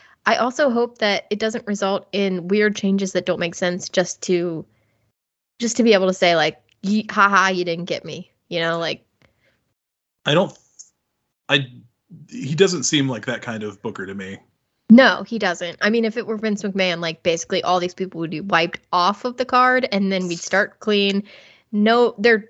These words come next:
Speaker 1: it'd be nonsensical. Like, let's just pull in some randos that nobody could guess because we need to surprise people. But, um, I'm really not upset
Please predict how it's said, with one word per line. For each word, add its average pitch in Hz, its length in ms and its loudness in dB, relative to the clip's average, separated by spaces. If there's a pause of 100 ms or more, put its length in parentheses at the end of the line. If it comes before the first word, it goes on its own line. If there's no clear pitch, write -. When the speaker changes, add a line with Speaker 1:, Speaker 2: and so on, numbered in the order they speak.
(120)
Speaker 1:
it'd 202 200 -2
be 220 100 -2
nonsensical. 196 1040 -2
Like, 180 300 0
let's 190 260 0
just 196 160 -8
pull 190 160 2
in 180 320 0 (480)
some 185 220 -2
randos 202 840 2
that 160 220 0
nobody 180 340 2
could 170 200 -8
guess 180 460 2
because 160 440 -6
we 165 120 -4
need 170 160 -4
to - 40 -14
surprise 170 400 0
people. 185 340 -2
But, 165 380 -4
um, 151 400 -4 (640)
I'm 208 140 4
really 247 240 4
not 202 320 2
upset 208 520 -4